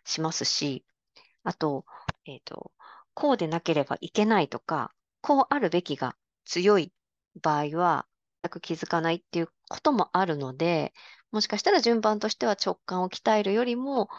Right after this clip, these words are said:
自分を信じるだったり、自分の思い込みの枠を広げるっていうことだったりもするかもしれないです。また、直感のお話やインスピレーションのお話とか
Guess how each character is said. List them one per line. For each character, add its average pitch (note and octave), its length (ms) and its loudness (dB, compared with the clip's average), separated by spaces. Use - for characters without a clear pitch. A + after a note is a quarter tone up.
自 E3+ 100 -2
分 E3+ 100 0
を D#3+ 80 0
信 G#3 260 4
じ B3+ 120 2
る F#3 180 2
だ D3 100 0
っ - 80 -10
た E3 120 -2
り、 G#3 320 -4
自 F3 100 -2
分 E3+ 180 2
の E3+ 100 2
思 E3+ 260 0
い F3+ 40 0
込 F3+ 160 -2
み F3 120 0
の F3 120 0
枠 F3+ 240 0
を C#4+ 80 4
広 G#3+ 280 0
げ A#3 100 2
る C4+ 80 -2
っ D#4+ 40 -6
て - 180 -8
い D#3 40 -4
う - 20 -6
こ D3 120 -10
と C#3 100 -4
だ D3 100 -2
っ - 80 -8
た - 100 0
り G4 100 4
も F3 200 -2
す - 180 -8
る D3 60 -2
か B2 120 -6
も B2 60 -10
し - 120 -4
れ C#3 120 -2
な C3+ 120 -4
い B2 40 -4
で C3 120 -4
す。 - 180 -18
ま G3 120 -6
た、 - 240 0
直 F3 180 -4
感 D3 200 0
の C#3+ 100 -2
お - 40 -4
話 E3 440 -2
や G#3+ 180 2
イ G3 60 0
ン F3+ 40 -4
ス - 120 -8
ピ D#3 100 2
レ D3+ 80 4
ー - 20 2
シ C#3+ 120 -2
ョ - 20 0
ン C3+ 60 -2
の C3+ 80 -2
お - 20 -2
話 C3+ 300 -4
と - 100 -4
か - 180 -6